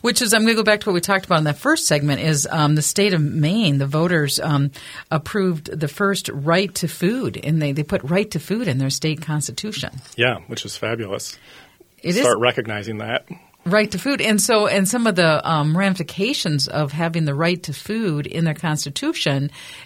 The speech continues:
Speaker 1: is also right to collect seeds.
Speaker 2: Mm, yeah, that's huge.
Speaker 1: And I don't, I mean, I, um, people can go on the website and do their own research, but I was just kinda looking at some of the stuff from the,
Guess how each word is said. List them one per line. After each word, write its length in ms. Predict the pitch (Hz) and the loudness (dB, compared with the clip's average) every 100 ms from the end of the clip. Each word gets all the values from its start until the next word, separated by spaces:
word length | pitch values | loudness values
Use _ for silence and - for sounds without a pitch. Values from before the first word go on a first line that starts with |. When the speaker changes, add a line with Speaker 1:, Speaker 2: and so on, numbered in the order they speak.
| - | -2
Speaker 1:
is 240 | 175 170 | 2 2
also 300 | 170 170 - | 2 2 0
right 340 | 147 147 143 139 _ - | 0 2 2 0 _ -4
to 320 | 147 135 123 - | -2 -2 -4 -12
collect 340 | - 147 123 - | -4 -2 -2 -2
seeds. 680 | - 180 120 58 - - - _ _ | -2 -2 -4 -6 -10 -10 -12 _ _
Speaker 2:
Mm, 380 | 147 139 120 110 - | -2 -2 -2 -6 -6
yeah, 220 | 117 107 - | -4 -4 -4
that's 200 | 123 123 | -6 -6
huge. 440 | - 123 107 127 - - - - - _ _ _ | -2 -2 -2 -4 -6 -12 -20 -20 -20 _ _ _
Speaker 1:
And 260 | 170 175 175 | -2 2 2
I 180 | - 220 | 2 4
don't, 280 | 254 233 202 | 4 4 2
I 80 | |
mean, 180 | 214 220 | 2 4
I, 240 | 208 196 147 | 4 2 2
um, 380 | 180 175 180 185 | 4 4 2 0
people 260 | 247 214 | -2 -2
can 180 | 208 185 | 0 2
go 140 | 175 | 2
on 240 | 170 165 160 | 4 2 0
the 240 | - 165 | -2 0
website 480 | 170 165 - 165 160 | 2 2 4 2 4
and 140 | 156 | 0
do 100 | 151 | 0
their 160 | 160 156 | 0 2
own 160 | 170 170 | 2 2
research, 440 | 156 - 147 147 | 0 0 0 0
but 80 | 165 | 2
I 60 | 165 | 2
was 100 | 165 | 2
just 160 | 185 | 0
kinda 200 | - 180 | 2 2
looking 380 | 160 165 175 151 | 2 0 2 0
at 280 | 147 - - | 0 -2 -4
some 220 | - 165 | -2 0
of 40 | |
the 80 | 147 | 2
stuff 260 | 147 165 131 | 2 2 0
from 160 | 156 | 0
the, 220 | 143 143 | 0 0